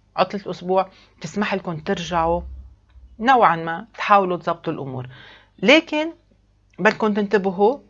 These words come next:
تنتبهوا من ظهور ملف أو قصة فيها تكون استشفائية أو صحية، فكونوا حذرين. السبت إذن الساعة حداعش وثلث المساء توقيت بيروت بينتقل القمر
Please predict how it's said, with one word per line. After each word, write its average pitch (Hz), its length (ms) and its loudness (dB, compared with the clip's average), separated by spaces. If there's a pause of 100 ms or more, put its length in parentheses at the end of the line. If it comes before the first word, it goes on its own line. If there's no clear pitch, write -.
(140)
تنتبهوا 190 640 -2
من 185 160 0
ظهور 226 540 0
ملف 185 540 2
أو 170 120 0
قصة 277 480 0 (400)
فيها 202 180 4
تكون 185 240 -4
استشفائية 180 640 -4
أو 151 100 -2
صحية، 156 460 -8
فكونوا 156 400 -8
حذرين. 123 480 -8 (1120)
السبت - 420 2
إذن 202 240 4
الساعة 180 280 2
حداعش 196 340 2
وثلث 185 320 -4
المساء 180 500 2 (1500)
توقيت 185 520 4 (640)
بيروت 175 600 4 (440)
بينتقل 196 380 4
القمر 208 380 4